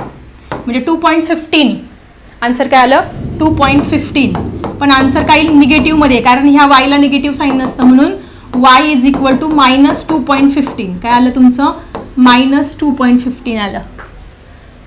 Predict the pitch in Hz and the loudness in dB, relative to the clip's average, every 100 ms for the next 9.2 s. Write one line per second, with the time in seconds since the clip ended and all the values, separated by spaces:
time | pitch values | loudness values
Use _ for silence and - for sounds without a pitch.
0 | - - - 240 240 247 254 262 294 - | -20 -14 -4 -2 0 2 0 0 -4 -6
1 | - 285 294 247 233 233 247 285 254 - | -6 -4 -4 -4 -4 0 0 -2 -4 0
2 | 254 247 226 220 240 220 220 214 208 269 | 2 2 2 -2 -4 -4 -2 -2 0 2
3 | 247 226 220 214 220 - - 175 269 269 | 2 0 -4 -4 -6 -10 -4 0 0 0
4 | 240 240 214 214 226 285 - - - - | -2 -2 -4 -6 -4 -4 -6 -12 -16 -16
5 | - - 277 269 240 240 247 269 - - | -16 -6 -4 -2 -2 0 0 -2 -4 0
6 | 254 208 247 285 - 240 240 226 202 - | 2 2 -2 -4 -4 -2 0 -2 -4 -8
7 | 247 226 214 220 196 285 - 233 - 226 | -2 0 0 0 -2 -2 -4 -6 -4 -8
8 | 220 226 214 214 190 185 202 214 - 208 | -2 -2 -2 -2 -4 -6 -8 -6 -6 -6
9 | 202 | -2